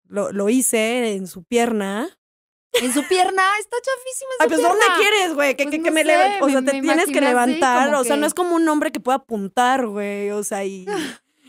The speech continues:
Speaker 1: ya sabes, <laughs> una mujer es más difícil.
Speaker 2: ¿Pero por qué le dijiste, "Siéntate", o no sé?
Speaker 1: No, pues, porque él quería en su
Speaker 2: Performativo.
Speaker 1: pierna, o no sé.
Speaker 2: ¿En su pierna?
Speaker 1: ¿Dónde lo hubieras hecho tú? ¿Lo has hecho?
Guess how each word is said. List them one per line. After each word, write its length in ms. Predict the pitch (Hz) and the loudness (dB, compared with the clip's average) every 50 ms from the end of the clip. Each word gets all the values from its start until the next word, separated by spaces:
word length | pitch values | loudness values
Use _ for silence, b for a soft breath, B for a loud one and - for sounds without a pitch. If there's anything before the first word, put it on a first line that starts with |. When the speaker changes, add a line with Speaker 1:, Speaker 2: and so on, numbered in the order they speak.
| b _ | b _
Speaker 1:
ya 140 | 262 262 262 | 0 0 2
sabes, 260 | 285 339 330 302 311 | 2 2 2 4 4
<laughs> 460 | 311 311 - 359 294 - 370 392 415 | 4 4 4 2 2 2 2 2 4
una 140 | - 370 392 | 4 2 2
mujer 380 | 339 - - - - 311 349 277 | 2 0 -2 -2 -2 0 0 0
es 100 | 330 - - | -2 0 0
más 180 | 277 294 277 - | 0 0 0 -2
difícil. 880 | - 240 311 311 311 _ _ 294 302 302 - - - - 277 277 - _ _ _ | -2 0 0 0 0 _ _ -2 -2 -2 -4 -10 -6 -4 -6 -6 -6 _ _ _
Speaker 2:
¿Pero 720 | - 277 - 381 - - 480 494 554 - - _ 381 330 311 | -8 -8 -8 -2 0 0 2 2 0 -2 -4 _ -6 -6 -6
por 80 | 330 302 | -6 -8
qué 160 | 330 359 392 | -12 -14 -12
le 120 | 349 392 | -10 -6
dijiste, 440 | 392 330 220 254 247 - _ - 285 240 247 _ | -6 -6 -6 -6 -12 -12 _ -16 -16 -16 -16 _
"Siéntate", 720 | _ 226 226 240 254 247 - 240 - _ _ 180 175 175 175 | _ -10 -8 -8 -8 -10 -12 -14 -14 _ _ -10 -8 -2 0
o 40 | - | 0
no 240 | - 220 - 440 453 427 415 403 | 2 2 2 2 2 2 2 2
sé? 640 | 403 415 415 403 392 349 370 370 339 330 330 320 277 | 2 2 2 2 2 2 2 2 0 0 -2 2 2
Speaker 1:
No, 120 | 294 370 - | 2 2 2
pues, 100 | 370 285 | -2 -4
porque 260 | - 240 220 - 254 | -4 -4 -2 -2 -4
él 80 | 247 247 | -2 0
quería 200 | - 339 359 359 | 2 2 4 4
en 40 | 349 | 4
su 40 | 359 | 4
Speaker 2:
Performativo. 260 | 330 247 - 339 214 | 4 4 2 0 2
Speaker 1:
pierna, 720 | 208 285 277 262 277 302 - 381 359 285 254 233 226 214 214 | 2 2 4 4 4 4 4 4 4 4 2 2 0 0 0
o 120 | 214 214 | -2 -2
no 220 | 214 220 233 285 254 | 0 0 0 0 0
sé. 180 | 220 214 220 240 | -2 -4 -2 -2
Speaker 2:
¿En 80 | 220 311 | -2 -2
su 160 | 311 220 - | -2 -6 -6
pierna? 500 | _ - 311 320 339 320 339 349 349 359 | _ -6 -4 -4 -4 -6 -6 -6 0 0
Speaker 1:
¿Dónde 240 | 269 269 285 285 302 | 2 2 4 2 2
lo 100 | 302 285 | 2 2
hubieras 240 | 285 269 269 269 | 2 2 2 0
hecho 220 | 294 269 - - 277 | 0 -2 -2 -2 -4
tú? 360 | - _ - 285 294 277 - _ | -4 _ -2 -2 -2 -2 -6 _
¿Lo 200 | - 185 196 208 | -12 -2 0 0
has 120 | 233 262 269 | 0 2 0
hecho? 460 | 254 233 - 220 214 220 302 - | -2 -2 -2 -2 -2 -2 -2 -6